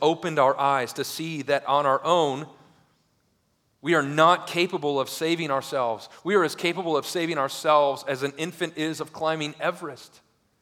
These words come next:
And so we trust in our Father in heaven, and we trust in the substitutionary work of God the Son, Jesus Christ.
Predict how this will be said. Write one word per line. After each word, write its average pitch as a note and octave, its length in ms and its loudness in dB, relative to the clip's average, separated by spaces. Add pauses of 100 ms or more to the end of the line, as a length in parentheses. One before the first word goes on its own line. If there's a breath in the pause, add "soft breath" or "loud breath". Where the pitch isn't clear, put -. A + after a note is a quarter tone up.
(680 soft breath)
And D#3+ 80 -10
so G3+ 100 4
we F#3 160 2
trust - 720 0 (200 loud breath)
in F3 140 0
our E3+ 120 4
Father F3 460 4
in D3+ 100 -2
heaven, D#3 440 -2 (180 loud breath)
and E3 100 -4
we G3+ 100 0
trust G3+ 580 2
in F#3+ 100 2
the F3+ 100 0
substitutionary F#3 1200 -2
work E3+ 340 -2
of C3+ 160 -10
God D3+ 240 2
the D3+ 80 -8
Son, D#3 460 -2 (260 loud breath)
Jesus F3 460 -6
Christ. - 640 -8